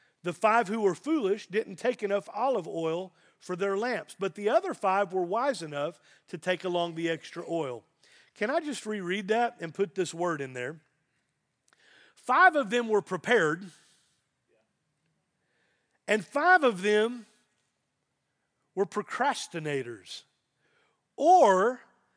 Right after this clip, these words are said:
they were non-carers, non-preparers. You put whatever word you want in there. The Bible says they were foolish. I don't want to be called foolish.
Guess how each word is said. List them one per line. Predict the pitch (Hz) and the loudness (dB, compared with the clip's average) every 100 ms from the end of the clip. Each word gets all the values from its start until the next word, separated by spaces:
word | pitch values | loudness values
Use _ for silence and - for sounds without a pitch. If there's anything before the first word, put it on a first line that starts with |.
| _ _ _ _ _ 139 | _ _ _ _ _ 0
they | 214 269 | 4 4
were | 269 262 | 4 2
non-carers, | 233 240 269 233 233 311 220 110 - - _ _ _ _ _ _ _ _ _ _ _ _ _ _ _ _ _ - | 4 2 2 0 0 0 0 -6 -14 -18 _ _ _ _ _ _ _ _ _ _ _ _ _ _ _ _ _ -12
non-preparers. | 160 220 262 254 - - 254 - - 339 220 143 120 151 | 4 6 6 2 -12 -4 -4 0 4 4 4 -2 -10 -6
You | 269 | -6
put | - 285 | -4 -4
whatever | 196 220 175 | 0 0 0
word | 175 190 151 | -2 -2 -4
you | 196 | -4
want | 294 | -4
in | 147 | -4
there. | 139 180 190 _ _ _ _ _ _ _ _ _ _ _ _ _ _ _ - | -6 -8 -8 _ _ _ _ _ _ _ _ _ _ _ _ _ _ _ -12
The | 147 | 0
Bible | 226 226 | 2 2
says | - 180 | -2 -4
they | 160 | -4
were | 156 | -6
foolish. | 135 269 175 101 - - _ _ _ _ _ _ _ _ _ _ _ _ _ _ _ - | -6 -8 -6 -10 -16 -20 _ _ _ _ _ _ _ _ _ _ _ _ _ _ _ 0
I | - | 2
don't | 381 403 320 | 4 4 4
want | 285 320 | 4 2
to | 320 | 4
be | 294 | 0
called | - 285 311 - | 2 2 2 8
foolish. | 480 453 240 - - | 8 8 2 -6 -10